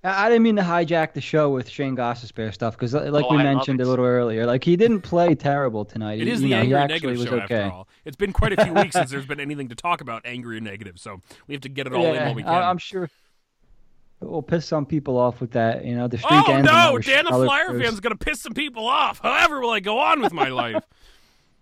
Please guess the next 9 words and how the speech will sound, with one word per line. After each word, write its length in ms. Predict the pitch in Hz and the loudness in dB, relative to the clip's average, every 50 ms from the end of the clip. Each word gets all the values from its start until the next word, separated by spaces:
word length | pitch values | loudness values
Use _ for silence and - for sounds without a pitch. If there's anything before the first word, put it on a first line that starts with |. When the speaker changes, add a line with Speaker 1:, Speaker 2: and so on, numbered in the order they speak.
| _ _ _ _ - | _ _ _ _ -6
Speaker 1:
<laughs> 80 | - 226 214 208 208 - 202 - - - _ _ _ _ _ _ _ _ _ _ _ | -6 -6 -6 -8 -18 -18 -20 -20 -20 -20 _ _ _ _ _ _ _ _ _ _ _
Oh, 680 | - 202 208 214 214 208 202 202 196 185 180 170 160 147 135 | -14 -12 -12 -10 -10 -10 -10 -8 -8 -8 -8 -8 -8 -10 -12
shit. 460 | - - - - - 147 151 147 - | -14 -18 -12 -8 -6 -4 -4 -4 -4
Speaker 3:
What 100 | - - - | -6 -6 -8
the 80 | 214 | -6
hell 180 | 165 175 180 165 | -4 -4 -4 -2
else 220 | 147 139 127 113 | -4 -4 -6 -8
happened 300 | - 127 107 98 - 104 101 | -10 -12 -14 -14 -16 -18 -20
tonight? 200 | 95 98 95 | -20 -18 -14